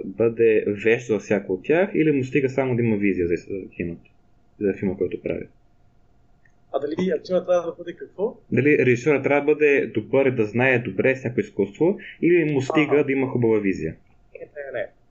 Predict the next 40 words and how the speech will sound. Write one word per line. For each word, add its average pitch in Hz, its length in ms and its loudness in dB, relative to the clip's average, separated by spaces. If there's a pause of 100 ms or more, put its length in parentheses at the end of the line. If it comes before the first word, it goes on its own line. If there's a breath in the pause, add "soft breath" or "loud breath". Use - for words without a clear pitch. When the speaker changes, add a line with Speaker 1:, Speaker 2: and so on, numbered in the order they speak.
(180)
Speaker 2:
Не 117 60 -20
трябва, 180 380 2 (480)
мисъл, 170 320 -4 (460)
естествено, 127 440 -12 (180)
всичко - 360 -18
помага, 123 600 0
нали? 117 320 0
Но 190 120 0
не 170 160 2
е 196 40 0
нужно 185 420 -2
режисьора 160 560 -4
да 156 100 -6
разбира 156 340 -6
от 151 260 -8
ноти 147 360 -4 (160)
или 131 100 0
еди 143 140 2
какво 139 220 -4
си, 143 180 -10
или 147 340 -6
да 147 80 0
е 143 60 2
добър 127 280 -2
актьор, 135 600 0 (100)
или 135 180 -10
такива 143 300 -4
неща, 131 560 0 (400 soft breath)
за 135 100 -18
да 135 80 -10
може 147 260 0
да 139 80 -4
говори 135 340 0
с - 180 -12
композитора, 135 880 -2
или 127 240 -6
с 120 220 -6
актьорите, 120 500 -2
или 123 220 0
с 123 200 -4